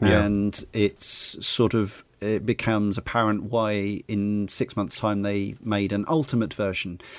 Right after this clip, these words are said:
Speaker 2: But interestingly, the Ultimate version was also greeted with a certain amount of disdain at the time because people were worried that U M K was basically ushering in an era of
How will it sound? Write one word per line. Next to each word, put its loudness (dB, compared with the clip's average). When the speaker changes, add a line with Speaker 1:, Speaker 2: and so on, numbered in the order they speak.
Speaker 2:
But 2
interestingly, 0
the -2
Ultimate 0
version 2
was 0
also 2
greeted 0
with 2
a 0
certain 0
amount 0
of -6
disdain -2
at 0
the -10
time 2
because 0
people 0
were 2
worried 0
that 0
U 4
M 2
K 2
was -2
basically 0
ushering 2
in 2
an 2
era 0
of -4